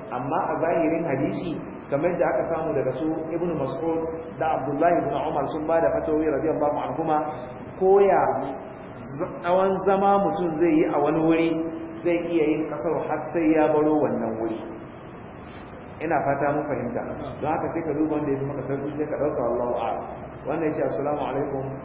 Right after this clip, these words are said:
Allah ya ƙara wa malam lafiya, amin. Malam, mutum ne yake azumi,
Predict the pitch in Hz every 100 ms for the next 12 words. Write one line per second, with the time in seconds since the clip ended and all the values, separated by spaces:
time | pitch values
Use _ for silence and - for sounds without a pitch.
0 | - - 143 156 131 131 139 131 127 131
1 | 135 131 127 - - - - - 120 131
2 | 131 131 135 120 113 110 107 107 - -
3 | - 135 156 139 135 143 160 147 143 143
4 | - - - 151 160 135 131 131 117 113